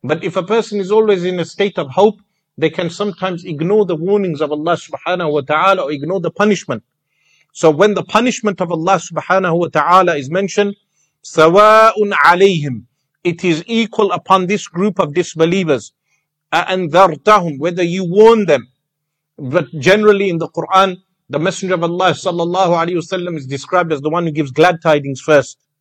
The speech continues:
Bashir. أأنذرتهم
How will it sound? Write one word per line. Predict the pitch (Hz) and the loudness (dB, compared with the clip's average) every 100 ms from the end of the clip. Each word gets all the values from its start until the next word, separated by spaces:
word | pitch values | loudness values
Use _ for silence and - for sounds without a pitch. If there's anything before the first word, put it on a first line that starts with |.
| _ - | _ -12
Bashir. | 135 - 180 180 120 _ _ _ _ _ _ _ _ _ _ _ _ | -10 -4 2 2 2 _ _ _ _ _ _ _ _ _ _ _ _
أأنذرتهم | 143 160 185 175 160 180 156 190 196 214 220 | -2 -2 0 -2 2 2 2 2 4 2 -2